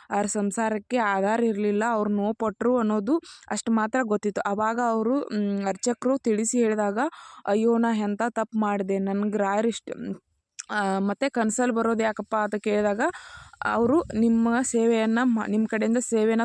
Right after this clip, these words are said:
ತಗೋಬೇಕಂತಿದ್ದಾರೆ, ಅವರು ನಿಮಗೆ ಒಳ್ಳೇದನ್ನ ಮಾಡ್ಬೇಕಂತೇಳಿ ಬರ್ತಿದ್ದಾರೆ. ಯಾವುದೇ ಕಾರಣಕ್ಕೂ ನೀವು ಅನ್ಯತಾ ಭಾವಿಸದೆ ರಾಯರ ಸೇವೆ ಮಾಡಿ ಒಳ್ಳೇದನ್ನ ಪಡ್ಕೊಳ್ಳಿ ಅಂತ ಅರ್ಚಕರು ಹೇಳಿದಾಗ, ಅವ್ರಿಗೆ ಅವರ ತಪ್ಪಿನ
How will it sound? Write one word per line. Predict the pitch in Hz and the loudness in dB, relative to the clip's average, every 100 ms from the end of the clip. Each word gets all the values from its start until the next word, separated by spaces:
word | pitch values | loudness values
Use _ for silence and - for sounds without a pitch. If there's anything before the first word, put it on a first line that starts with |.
| 233 | -2
ತಗೋಬೇಕಂತಿದ್ದಾರೆ, | 208 214 220 208 202 208 196 196 226 | -2 0 0 -2 -2 -2 0 0 0
ಅವರು | 233 208 | 0 0
ನಿಮಗೆ | 226 214 214 | 0 0 0
ಒಳ್ಳೇದನ್ನ | 247 196 190 214 220 | 2 2 2 2 0
ಮಾಡ್ಬೇಕಂತೇಳಿ | 220 190 196 208 208 208 214 | 0 0 -2 -4 -4 -2 -2
ಬರ್ತಿದ್ದಾರೆ. | 220 190 196 196 196 196 285 - - - - | -2 -2 -2 -2 0 0 -2 -4 -16 -18 -4
ಯಾವುದೇ | 214 190 202 | 0 2 2
ಕಾರಣಕ್ಕೂ | 240 233 214 220 208 240 | 0 0 0 0 -2 -2
ನೀವು | 220 214 247 | 0 0 0
ಅನ್ಯತಾ | 277 202 202 208 | -2 -2 -2 0
ಭಾವಿಸದೆ | 226 208 202 208 226 202 302 - - - | -2 0 0 0 -2 0 -2 -2 -12 -2
ರಾಯರ | 202 196 226 | 0 2 2
ಸೇವೆ | 247 - 208 226 | 0 0 2 2
ಮಾಡಿ | 220 202 240 | 2 2 2
ಒಳ್ಳೇದನ್ನ | 247 202 208 220 220 | 2 2 2 0 0
ಪಡ್ಕೊಳ್ಳಿ | 196 190 214 208 | -2 0 0 0
ಅಂತ | 202 240 | 0 0
ಅರ್ಚಕರು | 202 202 214 226 | -2 -2 -2 -2
ಹೇಳಿದಾಗ, | 220 202 202 196 | 0 0 0 0
ಅವ್ರಿಗೆ | 208 202 202 | 2 0 0
ಅವರ | 220 202 214 | 0 2 0
ತಪ್ಪಿನ | - 196 - 220 | -2 -4 -2 0